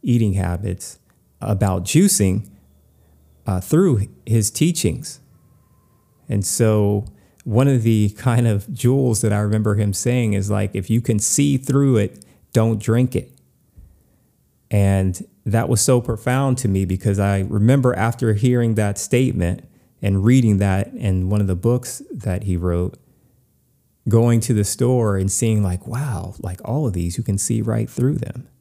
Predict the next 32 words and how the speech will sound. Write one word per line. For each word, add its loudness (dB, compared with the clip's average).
And 4
then 2
it, 2
it 0
clicked. -2
It 0
made 0
sense. -2
It's -4
like, -2
well, -2
because -2
it's -4
fake. -4
It's -2
not 2
real. -2
And -2
it 0
has 0
all 0
these 0
other 2
items 0
added 2
to 0
it -4
that 0
make 0
it -2
quite -2
unhealthy. -4